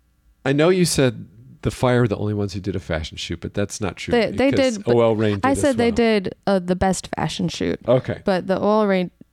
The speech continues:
Speaker 2: did a fashion shoot as well, which is much more, um, Pacific Northwest
Speaker 1: Yeah, it
Speaker 2: inspired.
Speaker 1: looks very, it looks very damp. And
Speaker 2: Yeah.
Speaker 1: they look very serious.
Speaker 2: Are they on a, on a dock here?
Speaker 1: I think the only,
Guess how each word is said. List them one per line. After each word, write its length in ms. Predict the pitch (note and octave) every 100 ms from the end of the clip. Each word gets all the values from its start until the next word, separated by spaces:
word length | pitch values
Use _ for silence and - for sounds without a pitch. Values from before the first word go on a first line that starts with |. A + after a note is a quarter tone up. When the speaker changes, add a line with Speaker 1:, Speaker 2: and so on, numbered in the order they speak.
| - G3
Speaker 2:
did 440 | F3+ E3+ E3+ - F#3+
a 80 |
fashion 320 | F3 E3 E3 F3
shoot 160 | F3+
as 120 | F3 E3+
well, 420 | F3 D#3+ D#3+ - _ - _ _ -
which 340 | F3 - - _ -
is 240 | F#3 F3+ -
much 280 | G3 F3+ -
more, 460 | G3 F3+ E3+ E3 F3+ F#3
um, 320 | E3+ E3 E3 _ _ -
Pacific 440 | G3 - F#3 -
Northwest 920 | F#3 E3+ - _ - D#3+ D#3 - - - _ _ _ _ - _ _ _ -
Speaker 1:
Yeah, 80 |
it 40 | E3
Speaker 2:
inspired. 260 | C#3+ B2+ C3+
Speaker 1:
looks 200 | D#3 A2
very, 300 | A2 A#2 A2+ - -
it 120 | A2+ A2
looks 200 | A2+ -
very 180 | A#2+
damp. 440 | G#2+ F#2 F#2+ - - - _ _ _ -
And 100 | A3+
Speaker 2:
Yeah. 160 | - B3+
Speaker 1:
they 40 | G3+
look 80 | G#2+
very 300 | G2+ F#2+ F2
serious. 320 | - G2+ F#2 -
Speaker 2:
Are 100 | B3+
they 100 | B3+
on 140 | B3+ C#4+
a, 140 | G#3 - - -
on 160 | G#3+
a 120 | G#3+ F3+ -
dock 380 | F#3+ G#3+ A#3+ -
here? 420 | C#4 C#4+ D4+ D4 _ _ _
Speaker 1:
I 60 | C#3+
think 220 | - -
the 160 | - F3
only, 480 | D3 C#3+ D3 C#3+